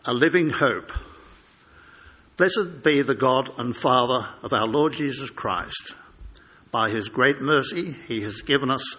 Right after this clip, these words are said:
a new birth into a living hope through the resurrection of Jesus Christ from the dead,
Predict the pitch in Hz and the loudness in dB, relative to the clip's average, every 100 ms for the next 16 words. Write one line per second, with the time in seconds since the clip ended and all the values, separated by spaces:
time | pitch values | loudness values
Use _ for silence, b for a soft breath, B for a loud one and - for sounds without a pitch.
0 | - 107 110 151 143 151 151 - - 139 | -8 -4 0 2 2 0 0 -6 -8 -8
1 | 123 120 110 143 170 147 139 127 139 - | -6 -6 -2 -2 -2 -4 -2 -2 -2 -12
2 | B B B B B - 156 143 147 156 | B B B B B 2 4 6 4 4
3 | 156 135 - 131 110 113 139 147 - - | 4 4 2 -4 -4 -2 -2 -2 -4 0
4 | 120 123 - - 131 123 120 120 92 - | 2 2 -2 -2 0 0 0 0 -2 -6